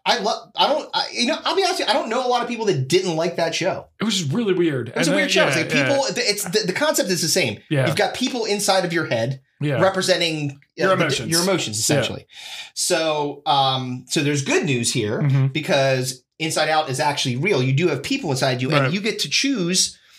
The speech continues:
Speaker 1: celebrities playing your different emotions.
Speaker 2: Okay.
Speaker 1: So, and then we could talk about if there are people that you would definitely not want to have casted in that role.
Speaker 2: Got it.
Speaker 1: So the, the emotions are joy, fear, anger, disgust, and sadness.
Speaker 2: All right.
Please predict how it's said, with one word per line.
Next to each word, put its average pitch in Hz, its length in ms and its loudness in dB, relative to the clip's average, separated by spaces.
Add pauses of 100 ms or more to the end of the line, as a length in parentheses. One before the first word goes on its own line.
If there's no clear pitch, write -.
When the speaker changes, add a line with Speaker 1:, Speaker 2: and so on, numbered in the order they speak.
(120)
Speaker 1:
celebrities 165 680 0
playing 202 360 0
your 185 120 2
different 180 300 0
emotions. - 460 -4
Speaker 2:
Okay. 185 380 2 (320)
Speaker 1:
So, 143 720 0
and 156 120 0
then 170 160 0
we 175 80 0
could 170 100 0
talk 170 220 0
about 143 320 0
if 131 120 -4
there 135 120 0
are 131 40 2
people 147 280 -4
that 127 120 0
you 117 60 -4
would 120 140 -4
definitely 123 320 -2
not 123 280 0
want 113 200 -4
to 123 80 -4
have 107 260 -2
casted 120 320 -2
in 110 80 0
that 110 160 -2
role. 107 220 -4
Speaker 2:
Got 131 260 0
it. - 160 -6
Speaker 1:
So 165 180 0
the, 139 360 0
the 131 160 2
emotions 156 460 2
are 117 300 0
joy, 143 760 0
fear, 233 600 -2
anger, 147 580 0
disgust, - 600 0 (280)
and 120 160 0
sadness. - 800 0
Speaker 2:
All 147 200 2
right. 117 200 0